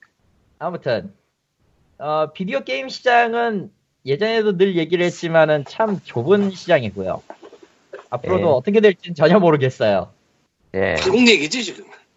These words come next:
Speaker 1: 한국 얘기지, 당연히.
Speaker 2: 예,
Speaker 3: 그걸
Speaker 2: 이천십육
Speaker 3: 확인해야지.
Speaker 2: 게임 백서디 얘기니까요.
Speaker 1: 예, 이거 게임 백서 얘기입니다. 세계적으로 얘기하는 게 아니에요, 당연히.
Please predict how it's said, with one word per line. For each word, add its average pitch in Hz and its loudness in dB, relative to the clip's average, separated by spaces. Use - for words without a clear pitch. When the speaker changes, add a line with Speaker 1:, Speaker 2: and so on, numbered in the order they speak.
Speaker 1:
한국 247 -8
얘기지, 165 2
당연히. 156 0
Speaker 2:
예, 143 2
Speaker 3:
그걸 147 2
Speaker 2:
이천십육 160 2
Speaker 3:
확인해야지. 123 2
Speaker 2:
게임 139 2
백서디 90 -4
얘기니까요. 67 -4
Speaker 1:
예, 156 -16
이거 180 -8
게임 254 -4
백서 202 -4
얘기입니다. 131 -4
세계적으로 220 -2
얘기하는 143 0
게 151 2
아니에요, 104 -2
당연히. 101 -10